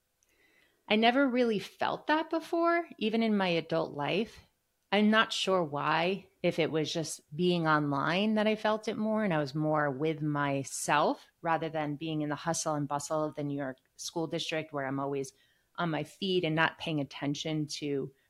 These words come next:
my awareness of self. So that's when I started to realize it. And then I contacted Doctor Stephanie Sarkis, who actually also lives in Florida. And I said, "Hey, these are my symptoms. I believe that I have it." So she sent me a bunch of surveys. I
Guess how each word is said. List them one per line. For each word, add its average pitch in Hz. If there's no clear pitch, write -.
my 151
awareness 143
of -
self. -
So -
that's 175
when 185
I 165
started 139
to -
realize -
it. -
And 175
then 160
I 156
contacted 156
Doctor 151
Stephanie 147
Sarkis, 190
who 151
actually 151
also 165
lives 160
in 151
Florida. 269
And 165
I 160
said, 156
"Hey, 180
these 175
are 147
my 151
symptoms. 208
I -
believe 143
that -
I 139
have 202
it." 196
So -
she 151
sent -
me 165
a 151
bunch 147
of 151
surveys. 165
I 143